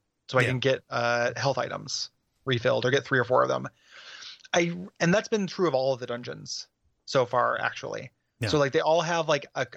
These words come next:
Speaker 1: a couple crate rooms that tend to be between you and the boss that are mostly empty or only have a couple enemies that have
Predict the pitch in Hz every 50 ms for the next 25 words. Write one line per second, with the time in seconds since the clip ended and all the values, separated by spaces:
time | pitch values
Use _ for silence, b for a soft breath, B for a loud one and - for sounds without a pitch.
0 | - - - - - 160 - 185 - - - - 175 170 175 - 151 143 139 135
1 | 131 131 131 131 - - 143 127 - - 156 151 151 147 127 143 143 139 139 127
2 | 135 - - - 160 156 156 151 147 139 139 151 143 135 127 117 - 123 117 117
3 | 117 113 110 - - - - - - b b b b b b b b - 143 139
4 | 127 123 123 127 139 156 190 190 - - 170 156 151 143 - 151 139 135 135 135
5 | 131 127 123 - - 151 - 151 135 131 131 131 127 120 113 135 120 110 135 135
6 | 131 127 127 127 120 -